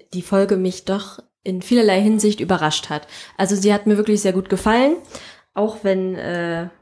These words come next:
ja, das Internet <laughs> sehr, sehr verstritten darüber ist. Ähm, so im Allgemeinen fand ich die Folge sehr gut. Sie hat sehr schön begonnen, also der Tag danach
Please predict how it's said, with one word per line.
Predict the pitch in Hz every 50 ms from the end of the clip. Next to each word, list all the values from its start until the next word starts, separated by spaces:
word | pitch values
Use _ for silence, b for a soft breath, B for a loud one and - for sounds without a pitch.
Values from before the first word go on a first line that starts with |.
| _ _ _ _ -
ja, | 220 170 156 151 151 156 - _ _ _ _ _ _
das | 262 - 165 190 190 190
Internet | 214 262 294 - - 226 208 196 202 208 202 - - - - 208 - - -
<laughs> | 285 - - 302 311 285
sehr, | - - - 247 220 262 254 240 B B B B B 269 262 B B B 240 247 254 - B B B B
sehr | - 214 226 269
verstritten | 269 - 262 262 262 - - 285 269 226 196
darüber | 180 180 180 190 180 175 170 -
ist. | - 247 285 - - - -
Ähm, | - 190 196 190 190 190 196 208 -
so | - 202 196
im | - - 190
Allgemeinen | - - 214 214 214 202 190 185 190 196 190 - - - _
fand | - - 190 190 196
ich | 190
die | -
Folge | 185 - 190 180 180 185
sehr | 170 170 165
gut. | 180 208 233 220
Sie | - 185 175
hat | 165 - B B B B B B B B
sehr | B - 175 202 202 196 202
schön | 202 - 220 208 202 208 202
begonnen, | 185 180 - 196 196 214 240 262 277 302 320 311
also | - 196 190 196 180 180 175 - - - _ _ _ _ _ _ -
der | 170 170 185 180
Tag | - - 202 202 202 190
danach | 185 180 185 190 190 - - 247 - -